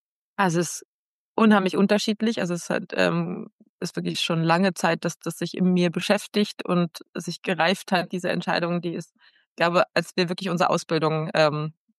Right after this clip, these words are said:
gemacht haben, also jetzt glaube ich auch schon über drei Jahre, dass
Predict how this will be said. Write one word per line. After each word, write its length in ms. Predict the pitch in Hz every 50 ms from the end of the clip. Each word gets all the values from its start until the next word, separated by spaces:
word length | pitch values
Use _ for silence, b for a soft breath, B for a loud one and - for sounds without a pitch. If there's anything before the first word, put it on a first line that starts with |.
| _ -
gemacht 520 | 214 - 175 165 165 165 - - - -
haben, 240 | 208 175 185 196 175
also 160 | - 160 156
jetzt 160 | 156 160 -
glaube 180 | - 160 160 160
ich 120 | 165 -
auch 80 | - -
schon 140 | - - 185
über 240 | 214 175 - 175 175
drei 180 | - 175 165 165
Jahre, 260 | 160 151 160 175 180 b b b b b b b b _ _ _ _ _ _ _
dass 600 | - - 185 175 165 170 - - - - - -